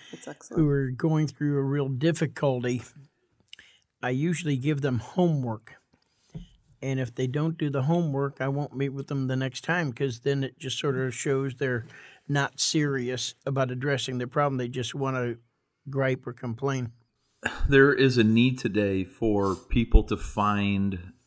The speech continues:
Speaker 3: relief from stress. And I don't know that people are necessarily coming to the pastor as much as they used to.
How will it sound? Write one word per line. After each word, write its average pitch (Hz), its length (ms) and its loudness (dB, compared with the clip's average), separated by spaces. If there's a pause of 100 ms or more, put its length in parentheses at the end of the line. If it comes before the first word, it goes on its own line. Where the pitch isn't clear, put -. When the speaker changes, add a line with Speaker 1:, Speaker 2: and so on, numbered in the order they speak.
(180)
Speaker 3:
relief 95 460 0
from 87 320 -4
stress. - 800 -6 (640)
And 101 560 2 (760)
I 135 200 6
don't 156 400 -2
know 147 200 4
that 135 260 2
people 135 340 2
are 117 140 4
necessarily 113 580 2
coming 113 420 2
to 117 160 -4
the 104 80 -2
pastor 104 600 8
as 90 180 -2
much 98 240 -2
as 92 140 -6
they 92 100 0
used 87 560 -4
to. - 300 -8